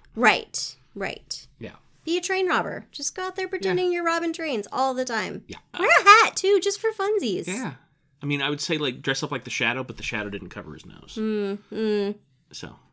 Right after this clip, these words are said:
Speaker 2: I was almost gonna do a whole Twitter thread about, "Hey, this is Lamont. <laughs> Be like Lamont." And then I looked at pictures and I'm like, "Oh, shit, he doesn't cover his nose. Don't be
Speaker 1: Oh,
Speaker 2: like Lamont."
Speaker 1: yeah, no, don't, don't be that guy. I don't know who Lamont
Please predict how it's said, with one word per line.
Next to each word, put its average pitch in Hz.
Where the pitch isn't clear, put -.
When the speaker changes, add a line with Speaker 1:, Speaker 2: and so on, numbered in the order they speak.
Speaker 2:
I 127
was 123
almost 131
gonna 113
do 107
a 92
whole 98
Twitter 98
thread 87
about, 85
"Hey, 131
this 180
is 220
Lamont. 127
<laughs> -
Be 370
like 285
Lamont." 156
And 131
then 151
I -
looked 160
at 147
pictures 139
and 127
I'm 117
like, 120
"Oh, 170
shit, -
he 120
doesn't 127
cover 135
his 117
nose. 127
Don't 185
be 214
Speaker 1:
Oh, -
Speaker 2:
like 107
Lamont." 98
Speaker 1:
yeah, 196
no, 208
don't, 247
don't 247
be 202
that -
guy. -
I -
don't -
know -
who -
Lamont -